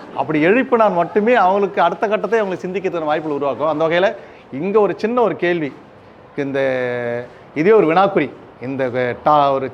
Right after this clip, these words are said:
சாய்ஸே வினாக்குறி. இந்த டாய்ஸ்ல வந்து இதனுடைய புவியீர்ப்பு மையம் எங்க இருக்குன்னு கண்டுபிடிச்சிடலாம். ஆனா, என்ன இந்த புவியீர்ப்பு மையத்தை என்னுடைய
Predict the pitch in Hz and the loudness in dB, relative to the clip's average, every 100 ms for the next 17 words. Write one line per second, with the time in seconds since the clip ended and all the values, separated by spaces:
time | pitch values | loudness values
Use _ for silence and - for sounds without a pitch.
0 | - 151 180 175 226 151 160 165 147 214 | -2 2 2 2 0 2 0 0 -2 -4
1 | 220 - - - 135 202 214 190 175 185 | -6 -16 -20 -14 -8 -4 0 0 2 2
2 | 262 226 233 190 185 233 220 185 175 175 | 0 0 -2 -2 -2 0 2 2 0 -4
3 | 151 196 240 233 202 175 185 190 165 180 | -4 -2 -2 -2 -2 -2 0 -2 -2 -2
4 | 180 151 151 131 127 113 - - - - | -2 -4 -4 -6 -8 -8 -12 -20 -20 -20
5 | - - - - - - 202 180 196 180 | -20 -20 -20 -20 -6 0 2 2 0 -2
6 | 196 254 277 220 202 214 202 170 220 247 | 0 0 -2 0 0 0 0 0 0 0
7 | 247 233 | 2 2